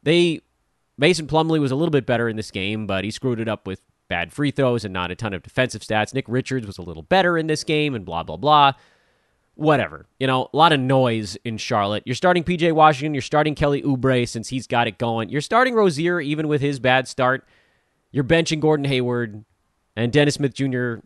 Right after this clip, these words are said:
you're waiting to see if he's healthy enough to go. Folks, picture this nightmare scenario.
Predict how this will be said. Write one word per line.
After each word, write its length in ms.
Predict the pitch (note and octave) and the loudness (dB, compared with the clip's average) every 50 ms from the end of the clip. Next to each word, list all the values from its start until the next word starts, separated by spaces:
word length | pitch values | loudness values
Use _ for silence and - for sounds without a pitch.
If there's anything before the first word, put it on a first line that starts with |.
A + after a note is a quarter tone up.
| _ _ | _ _
you're 220 | - G#2+ A#2 A#2 | -10 -8 -6 -4
waiting 280 | A2 A#2 A2+ A2 G#2+ G2 | -2 -2 -2 -2 -4 -6
to 60 | G2 | -8
see 140 | F#2+ - G#2 | -8 -6 -6
if 80 | G2 - | -8 -6
he's 140 | G#2 G2 - | -8 -10 -8
healthy 240 | F#2 F2 F2+ F#2 | -8 -10 -8 -10
enough 180 | F2+ F2 E2 - | -10 -10 -10 -12
to 80 | - D#2 | -14 -16
go. 240 | C#2+ - C#2+ C#2+ - _ _ _ _ _ _ _ _ _ _ _ _ _ _ _ _ _ _ _ _ _ _ _ _ _ _ _ | -14 -14 -16 -16 -18 _ _ _ _ _ _ _ _ _ _ _ _ _ _ _ _ _ _ _ _ _ _ _ _ _ _ _
Folks, 680 | - - - F3 F#3+ A#3+ B3 - - - - - - _ - | -14 -6 0 0 2 2 0 -2 -6 -8 -8 -8 -10 _ -4
picture 440 | - A3 A#3 A3+ - - - G3 F#3+ | -2 -2 -2 -2 -4 -4 -2 -2 -2
this 560 | E3 C#3 E3 G#3 A3 G#3 - - - - - - _ - | -2 0 0 0 0 0 -2 -4 -6 -6 -10 -12 _ -14
nightmare 1040 | G#2 A2+ C3 C#3+ D#3 E3+ E3+ E3+ - D3+ E3+ D#3+ B2+ D#3 E3 E3 D3+ C#3 C3+ C3+ | -10 -8 -8 -6 -4 -4 0 2 4 4 2 2 0 -2 -2 0 0 0 -2 -2
scenario. 880 | - - - D#3 C#3+ C#3 C3+ C3+ C3+ C3+ C3 B2+ A#2+ A2+ G#2+ F#2+ E2 | -4 -4 -2 -2 -2 -2 -2 -2 -2 -2 -2 -2 -2 -4 -4 -6 -8